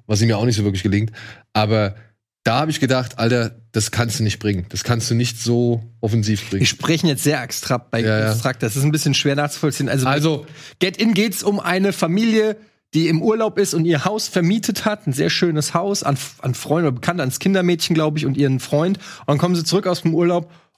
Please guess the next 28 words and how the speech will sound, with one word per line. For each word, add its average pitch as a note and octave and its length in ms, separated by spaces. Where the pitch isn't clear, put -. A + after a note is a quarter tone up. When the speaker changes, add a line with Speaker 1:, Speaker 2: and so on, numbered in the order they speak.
Speaker 2:
und D3 480
dann D3 380
sagen D3 360
die, C#3+ 360
äh, C3 560
das - 160
Kindermädchen D3+ 460
und C3+ 80
ihr C#3 80
Freund, C#3 220
"Ja, C3+ 80
wir C3+ 120
wohnen C#3+ 200
jetzt B2 200
hier, A#2+ 160
das A2+ 120
ist A#2+ 40
unser C3+ 280
Haus." A2+ 340
Und C#3+ 340
die D#3 100
haben D#3+ 120
halt D#3 140
Speaker 1:
Deal A#3 160
Speaker 2:
auch A#3+ 60
Speaker 1:
with F3+ 100
it. - 420
Speaker 2:
Ja, D3 280